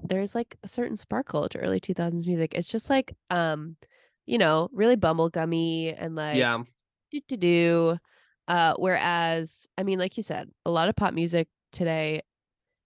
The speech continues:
Speaker 1: if it's not rap itself, it at least has a rapper featured on it. So
Speaker 2: Yes.
Speaker 1: it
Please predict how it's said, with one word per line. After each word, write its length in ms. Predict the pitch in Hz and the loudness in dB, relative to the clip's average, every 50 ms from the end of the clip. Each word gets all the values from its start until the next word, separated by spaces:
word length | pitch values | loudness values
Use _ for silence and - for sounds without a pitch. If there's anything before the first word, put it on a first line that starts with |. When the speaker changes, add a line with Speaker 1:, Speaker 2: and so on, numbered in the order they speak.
| _ _ - | _ _ -4
Speaker 1:
if 200 | 185 190 190 - | -2 -2 0 -2
it's 220 | 269 269 - - | -4 -4 -4 -6
not 360 | 185 165 160 165 170 175 170 - | -4 -2 0 0 0 0 -2 -4
rap 320 | - 151 156 151 156 - - | -4 -4 -2 -2 -2 -4 -6
itself, 460 | 160 - - - 160 156 160 165 - | -8 -8 -6 -6 -4 -4 -4 -4 -6
it 100 | - 165 | -6 -4
at 120 | 165 139 117 | -4 -2 -2
least 160 | 175 202 - | -2 -4 -2
has 160 | 202 196 180 | -4 -4 -4
a 60 | 165 139 | -4 -4
rapper 400 | 139 143 135 151 - - 147 151 | -6 -6 -6 -6 -6 -8 -8 -8
featured 420 | _ - 151 151 - - 135 - | _ -8 -8 -6 -6 -6 -6 -6
on 160 | - 80 92 | -6 -6 -4
it. 300 | - - - 165 170 - - _ _ _ _ _ _ _ _ _ - 127 | -4 -4 -2 -2 -2 -4 -4 _ _ _ _ _ _ _ _ _ -4 0
So 280 | 131 131 175 170 165 160 | 2 4 6 6 6 6
Speaker 2:
Yes. 0 | |
Speaker 1:
it 340 | 160 156 156 156 156 - | 4 4 2 0 -2 -6